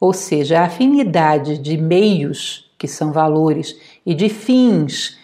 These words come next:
que é agregar valor ao mundo, sair daqui maior do que entramos, agregar valor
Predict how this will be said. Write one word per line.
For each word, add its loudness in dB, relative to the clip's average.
que -2
é 4
agregar 2
valor 0
ao 0
mundo, -2
sair 0
daqui -2
maior 0
do -8
que -6
entramos, -2
agregar 2
valor 0